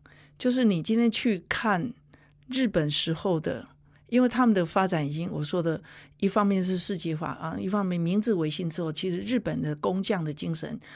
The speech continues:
它就是有一种职人的精神、顶正的精神。所以日本的物件，它即便是一片窗，不论它这一片窗是直的、横的，好，它这个一个门板，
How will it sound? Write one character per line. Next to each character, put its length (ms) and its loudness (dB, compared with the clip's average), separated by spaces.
它 140 -2
就 220 2
是 100 -4
有 220 0
一 40 -2
种 240 -2
职 240 0
人 160 2
的 100 -2
精 220 -2
神、 340 -8
顶 220 0
正 180 2
的 80 -4
精 220 -4
神。 260 -10
所 160 2
以 40 6
日 80 0
本 220 2
的 100 2
物 160 0
件， 240 -4
它 200 0
即 200 -2
便 180 4
是 180 -2
一 100 -4
片 320 -2
窗， 400 -6
不 120 2
论 140 6
它 120 6
这 100 2
一 80 4
片 220 4
窗 200 0
是 120 0
直 280 0
的、 160 2
横 280 -4
的， 200 -4
好， 220 -2
它 180 2
这 140 0
个 80 -4
一 120 -4
个 80 2
门 300 0
板， 220 0